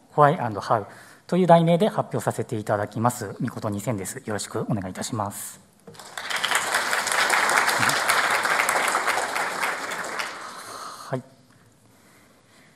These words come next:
で、まず話す内容としては大きく三つありまして、まず何を作ったか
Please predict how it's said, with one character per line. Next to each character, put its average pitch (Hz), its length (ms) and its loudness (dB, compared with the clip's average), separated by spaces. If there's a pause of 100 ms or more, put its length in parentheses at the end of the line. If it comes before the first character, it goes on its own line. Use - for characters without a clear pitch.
(440)
で、 139 100 -2 (100)
ま 190 120 4
ず 165 120 0
話 214 340 2
す 170 60 0
内 139 180 4
容 135 80 0
と 165 100 0
し - 80 -4
て 175 60 2
は 123 200 2
大 156 100 2
き 156 120 -6
く 120 180 -6
三 113 160 -4
つ - 360 -4
あ 139 80 0
り 127 140 0
ま 135 140 4
し - 140 -8
て、 156 200 2 (140)
ま 190 100 6
ず 147 220 0
何 170 240 8
を 120 120 2
作 - 220 -4
っ - 40 0
た - 200 -2
か 101 260 -6